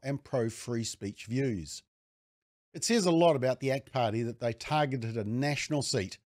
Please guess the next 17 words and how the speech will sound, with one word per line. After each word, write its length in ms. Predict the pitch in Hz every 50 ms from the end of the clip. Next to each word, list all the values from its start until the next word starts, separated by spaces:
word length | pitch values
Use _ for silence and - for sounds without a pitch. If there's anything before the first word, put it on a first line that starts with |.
| _ _ _ _ _ _ _ -
after 260 | 185 180 151 - 143
the 120 | 131 135 131
favours 540 | - - - 190 196 208 202 180 170 123
done 200 | - 156 143 139
to 160 | - - 123 139
act 280 | 151 123 - - -
by 160 | - 165 147
National 600 | 135 131 131 147 147 - - - 123 110 107 107 -
over 200 | 127 127 110 123
many 500 | 117 120 123 131 139 143 143 143 151 143 _ _ _
previous 420 | - 147 139 123 110 113 98 - -
elections 600 | 117 120 120 - - 113 98 92 98 101 - - - _ -
in 120 | 127 127
Epsom. 500 | 135 139 - - - 117 90 78 76 85 _ _ _ _ _ _ _ _ _ _ _ _ _ _ _ _ _ _ _ _ _ -
But 120 | 175 170 -
to 80 | 185
Simon, 600 | 165 - - 214 233 233 202 139 110 107 113 120